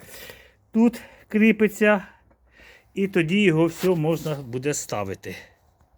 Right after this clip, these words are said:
Ну от знову хочу пожалітися, ну, ну мене дратує. Оце, як ви бачите, це оце його...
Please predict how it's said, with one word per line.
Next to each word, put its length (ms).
Ну 100
от 160
знову 460
хочу 320
пожалітися, 840
ну, 240
ну 80
мене 260
дратує. 600
Оце, 400
як 180
ви 140
бачите, 600
це 240
оце 300
його... 300